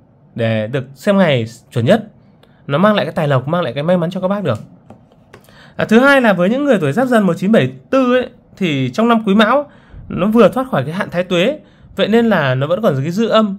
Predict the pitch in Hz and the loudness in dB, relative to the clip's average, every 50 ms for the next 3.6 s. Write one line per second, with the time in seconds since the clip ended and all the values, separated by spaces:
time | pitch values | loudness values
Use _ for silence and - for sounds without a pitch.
0 | - - 135 156 156 147 135 131 - 214 202 196 190 185 180 190 190 175 180 214 | -10 -6 -2 -2 0 0 -2 -2 -2 -2 0 0 -2 0 0 -2 0 0 0 0
1 | 208 190 208 190 156 135 - - - - - _ _ - - 185 165 147 139 131 | 0 0 0 -2 -4 -4 -8 -16 -20 -20 -20 _ _ -6 -2 -2 0 0 0 0
2 | 123 131 151 160 - - 214 220 185 123 110 120 - - - - 170 190 208 226 | 0 -2 -2 -2 -2 -4 -4 -2 -4 -4 -6 -10 -16 -14 -10 -8 -6 -2 0 0
3 | 233 - 151 185 202 196 - 135 123 - - 233 | 2 2 2 2 2 2 2 -2 -2 0 -2 -4